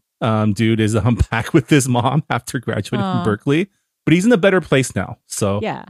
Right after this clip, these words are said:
Speaker 1: I guess that's good. Good for him.
Speaker 2: I mean, no judgment in this economy, especially
Speaker 1: <laughs>
Speaker 2: during, like,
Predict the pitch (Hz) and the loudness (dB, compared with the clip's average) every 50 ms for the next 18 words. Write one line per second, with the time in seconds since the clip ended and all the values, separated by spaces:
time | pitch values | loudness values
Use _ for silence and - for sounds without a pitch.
0 | - _ 120 120 131 113 135 120 - - 117 104 - _ - 101 - - 98 85 | -8 _ -2 -2 0 0 0 -4 -2 -2 -4 -4 -2 _ -6 -6 -4 -6 -6 -4
1 | 95 95 92 92 - - _ _ _ _ _ _ _ 247 277 311 269 233 208 208 | -4 -4 -6 -6 -10 -12 _ _ _ _ _ _ _ -4 0 0 0 0 0 0
2 | 226 247 196 190 185 190 - - 156 143 139 139 143 147 - 147 - - 147 143 | 0 0 2 0 0 0 -2 -4 -8 -8 -6 -6 -6 -6 -8 -8 -8 -6 -6 -6
3 | 143 143 139 139 135 - - 165 165 151 160 151 139 - 160 151 151 151 147 147 | -6 -4 -4 -2 -2 -2 -2 -2 -2 -2 -4 -4 -4 -4 -4 -4 -4 -6 -6 -8
4 | - - - 160 165 151 147 - _ | -10 -12 -8 -6 -6 -6 -6 -8 _